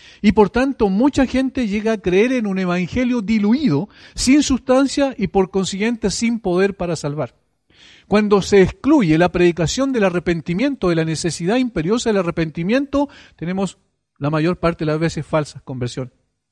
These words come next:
Hoy se requiere de profetas como Juan el Bautista, que confronten al hombre con su necesidad derivada de su condición, su condición depravada, cual es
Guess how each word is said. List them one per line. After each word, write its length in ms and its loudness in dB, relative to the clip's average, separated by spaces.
Hoy 220 6
se 100 0
requiere 400 0
de 100 4
profetas 540 -4
como 220 -2
Juan 200 0
el 100 -4
Bautista, 580 -4
que 140 8
confronten 720 2
al 140 2
hombre 300 4
con 160 -2
su 160 -4
necesidad 540 0
derivada 400 2
de 80 0
su 160 -8
condición, 580 -6
su 140 -14
condición 420 -4
depravada, 720 0
cual 200 -2
es 160 -4